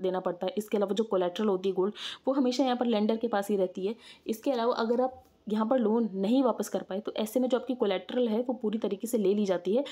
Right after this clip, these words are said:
लेकिन जो आपको लोन मिला होता है over your gold, वो तो सेवेंटी फ़ाइव परसेंट ही मिला होता है, क्योंकि यहाँ पर जो रेट है वो वेरी करते हैं। तो loan to value ratio अभी गोल्ड को प्लेज करने का सिर्फ सेवेंटी फ़ाइव परसेंट है। तो यहाँ पर अगर आपका गोल्ड सौ रुपये का है, तो आपको सिर्फ पचहत्तर रुपये का लोन मिलेगा,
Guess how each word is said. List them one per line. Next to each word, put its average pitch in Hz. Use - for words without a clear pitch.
लेकिन 269
जो 294
आपको 285
लोन 240
मिला 226
होता 226
है 254
over 214
your 220
gold, 214
वो 220
तो 240
सेवेंटी 233
फ़ाइव 254
परसेंट 247
ही 233
मिला 208
होता 196
है, 220
क्योंकि 220
यहाँ 220
पर 214
जो 214
रेट 208
है 247
वो 226
वेरी 196
करते 226
हैं। 226
तो 240
loan 220
to 226
value 208
ratio 233
अभी 214
गोल्ड 208
को 233
प्लेज 214
करने 208
का 226
सिर्फ 226
सेवेंटी 190
फ़ाइव 185
परसेंट 180
है। 185
तो 226
यहाँ 220
पर 247
अगर 220
आपका 220
गोल्ड 214
सौ 220
रुपये 214
का 226
है, 226
तो 254
आपको 220
सिर्फ 247
पचहत्तर 240
रुपये 208
का 196
लोन 180
मिलेगा, 175